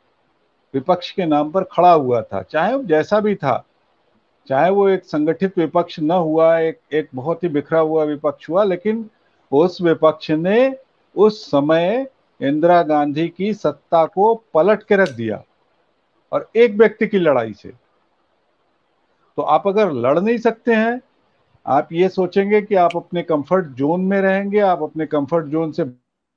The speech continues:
बाहर नहीं निकलेंगे, नहीं साहब, आप राजनीति में सफल नहीं हो सकेंगे, ये भी तय है। दूसरा ये कि आप दूसरे की टर्फ पर नहीं खेल सकते, आपको अपनी टर्फ पर, अपनी शर्त पर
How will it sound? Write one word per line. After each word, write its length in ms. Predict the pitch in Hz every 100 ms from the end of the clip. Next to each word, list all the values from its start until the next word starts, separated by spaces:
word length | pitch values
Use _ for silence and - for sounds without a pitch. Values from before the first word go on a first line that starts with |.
| -
बाहर 340 | 123 135 175
नहीं 200 | 202 208
निकलेंगे, 720 | 208 208 214 208 214 220 226 - _ _ _ _ 139
नहीं 180 | 208 180
साहब, 240 | 117 95 - _ _ _ _ _ -
आप 280 | 139 156
राजनीति 460 | 143 139 131 143 156
में 120 | 185
सफल 320 | 185 175 190
नहीं 160 | 214 262
हो 120 | 190
सकेंगे, 440 | - 120 110 92 101 _ _ _ _ _ _ _ _
ये 120 | 117
भी 140 | 143 208
तय 240 | 220 180
है। 240 | 127 92 - _ -
दूसरा 380 | 131 139 185 202
ये 240 | 208 226 269 - _ _ _ _ -
कि 140 | 196 -
आप 280 | 156 202 - _
दूसरे 380 | 135 170 175 208
की 140 | 202 208
टर्फ 280 | 190 196 - 226
पर 100 | 226
नहीं 200 | 208 190
खेल 200 | 147 123
सकते, 400 | 117 - - - _ _ _ _ _ _ _ _ _ -
आपको 380 | 113 120 - 180
अपनी 240 | - 185
टर्फ 260 | 202 170 170 -
पर, 120 | 233
अपनी 300 | 196 - 190
शर्त 300 | - 202 294 _
पर 160 | 165